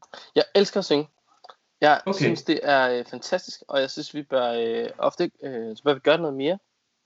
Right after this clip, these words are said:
Speaker 1: Og jeg, jeg er rigtig glad for, at vi, øh, til spejder synger enormt meget. Øhm, hele tiden.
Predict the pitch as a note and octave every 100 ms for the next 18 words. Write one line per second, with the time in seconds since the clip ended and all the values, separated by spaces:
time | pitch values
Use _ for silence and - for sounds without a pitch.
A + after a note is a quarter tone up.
0 | _ _ _ - _ C#3+ C#3+ C3+ C3 -
1 | C3+ D3 D3+ D3+ D3 - D3 B2+ C3 C3
2 | B2 A#2+ A#2 A#2 A#2 - - - _ _
3 | _ _ - - C#3+ - B2 D#3 F#3+ _
4 | _ _ _ - - D3+ - C#3+ _ _
5 | _ _ - C3+ C#3 - A#2 A2+ - -
6 | _ _ _ _ _ _ _ - C3 A#2+
7 | A2+ A2 G#2+ G#2 G#2 _ _ _ _ _
8 | _ _ C#3 C#3 - A#2